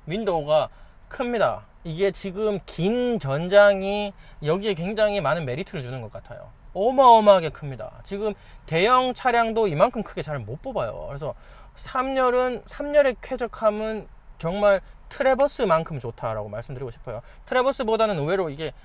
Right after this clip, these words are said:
가시성이 더 좋은 것 같습니다. 그래서 삼 열에 앉은 사람이 답답하지 않는 것 같아요. 그래서 상당히 마음에 들고요. 그리고 C필러 위에 삼 열에 앉은 사람을 위한 공조 벤트가 달려 있습니다. 이건 정말 고급차에서나 볼 수 있죠. 오늘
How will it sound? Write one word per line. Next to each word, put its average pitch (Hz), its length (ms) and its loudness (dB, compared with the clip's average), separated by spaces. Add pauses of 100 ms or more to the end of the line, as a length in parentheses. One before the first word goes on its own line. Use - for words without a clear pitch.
(120)
가시성이 226 600 -2
더 139 300 -4
좋은 220 220 0
것 208 140 -2
같습니다. 120 340 -6
그래서 110 280 -8 (160)
삼 277 220 -6
열에 247 140 6
앉은 190 220 2
사람이 175 260 -8
답답하지 208 640 -6
않는 135 320 -6
것 139 120 -8
같아요. 104 280 -12
그래서 117 260 -14 (180)
상당히 220 320 -6
마음에 147 260 -4
들고요. 131 400 -10
그리고 269 280 -8
C필러 277 580 -2
위에 202 300 -2
삼 302 400 -8
열에 294 220 4
앉은 226 260 -2
사람을 208 460 2
위한 190 320 -2
공조 131 340 -4
벤트가 254 380 -4
달려 120 240 -4
있습니다. 104 480 -12 (280)
이건 247 280 2
정말 233 280 2
고급차에서나 220 880 -2
볼 165 160 -8
수 147 120 -10
있죠. 110 400 -8
오늘 240 300 0